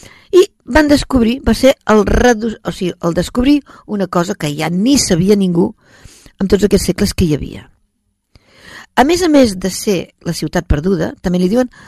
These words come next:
la ciutat amagada, per lo que jo he dit. Perduda perquè es va perdre, ningú se'n va enterar que existia. Oculta o amagada, per què? Perquè les tempestes de sorra i les inundacions, sí?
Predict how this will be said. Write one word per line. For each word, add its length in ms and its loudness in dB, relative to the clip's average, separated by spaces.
la 160 -2
ciutat 400 -4
amagada, 560 -6
per 160 0
lo 100 -4
que 140 -8
jo 80 -2
he 80 2
dit. 360 -4
Perduda 400 0
perquè 240 2
es 80 0
va 120 2
perdre, 380 -2
ningú 320 0
se'n 160 -2
va 80 -2
enterar 240 -2
que 120 -18
existia. 500 -12
Oculta 480 2
o 240 6
amagada, 440 2
per 160 2
què? 160 0
Perquè 220 -14
les 140 -12
tempestes 440 -8
de 120 -4
sorra 320 -2
i 100 -2
les 140 2
inundacions, 720 -4
sí? 280 -6